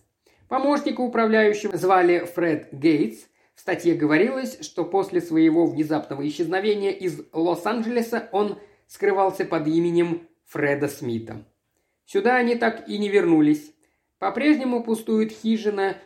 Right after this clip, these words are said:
покойного старателя. Гонимый ветром песок бьется о ее некрашенные стены и что-то тихонечко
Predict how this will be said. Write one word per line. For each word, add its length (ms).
покойного 540
старателя. 760
Гонимый 540
ветром 480
песок 560
бьется 640
о 160
ее 540
некрашенные 840
стены 920
и 80
что-то 320
тихонечко 1120